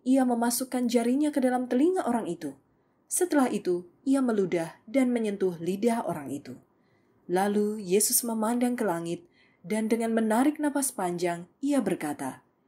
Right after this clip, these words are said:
"Efatha," artinya, "Terbukalah." Segera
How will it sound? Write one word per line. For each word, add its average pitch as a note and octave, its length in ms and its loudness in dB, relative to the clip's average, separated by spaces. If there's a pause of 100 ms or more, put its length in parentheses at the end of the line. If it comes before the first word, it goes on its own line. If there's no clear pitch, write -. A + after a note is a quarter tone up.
(240)
"Efatha," B3+ 880 2 (800)
artinya, F3 720 -4 (240)
"Terbukalah." A3 800 0 (600)
Segera F#3 560 0